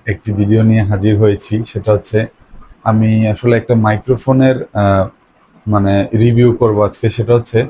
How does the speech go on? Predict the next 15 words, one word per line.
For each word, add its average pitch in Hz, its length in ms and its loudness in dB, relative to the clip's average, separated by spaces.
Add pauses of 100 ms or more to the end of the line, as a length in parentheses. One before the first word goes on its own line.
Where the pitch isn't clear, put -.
(440)
দেখেন, 120 280 0
অনেকেই 127 500 2
আছে 135 260 0
আসলে, 131 340 2
আহ, 101 960 -6
কনটেন্ট 120 500 0
ক্রিয়েটর - 1160 -2
জগতে 120 400 2
আর 110 120 -2
কি 113 100 0
খুব 110 220 -6
সফলতা 120 520 0
পেতে 117 300 -2
চায়, 107 240 0
কিন্তু 107 460 -4